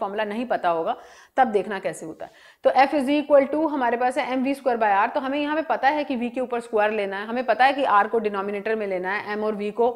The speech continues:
न्यूमरेटर में लेना है, तो ये चीज़ हमें पता है। अगर नहीं पता हो तो हम उसको कैसे निकालेंगे, that is our question, that is our, uh, application today। ओके, चलिए अब हम इस टॉपिक को स्टार्ट करते हैं और देखो हमें क्या करना है इसके अंदर। I am just going to take,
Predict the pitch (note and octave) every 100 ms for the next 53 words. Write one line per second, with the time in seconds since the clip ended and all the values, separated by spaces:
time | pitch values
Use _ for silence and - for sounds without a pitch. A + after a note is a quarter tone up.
0 | - - - A3+ A3 G#3+ B3 A#3 G3 G3
1 | A#3+ D4+ F4 G4+ G#4 F4+ C4 A#3 E3 -
2 | C4 D#4 A#3 A3+ F4 D4 B3 G#3+ A3+ C4
3 | B3+ A3+ G#3 C#4 - G#3 F#3+ G3+ F3 D#3
4 | D3+ F3 G3+ F3 F3 G#3+ G3 E3 - -
5 | - D#3 F3+ A3 G#3 F3+ E3+ F3 E3+ D#3
6 | F3 E3+ D#3+ D3+ E3+ D#3 C#3 F2+ - -
7 | - - B3 C4+ E4+ - - - A3+ G#3
8 | - C4 D4+ D4+ - B3+ B3 A#3 B3+ D4
9 | C#4 B3 A3 B3+ B3+ A3 A#3 C#4+ D4 A#3
10 | A3+ A3 B3+ C#4 C#4+ D4 - D4 D#4 B3+
11 | G3+ A3 A3 G3+ - F3+ E3 G3+ D#4+ -
12 | - - A3 A#3+ C#4+ B3 B3 C4+ B3+ G3
13 | G#3 -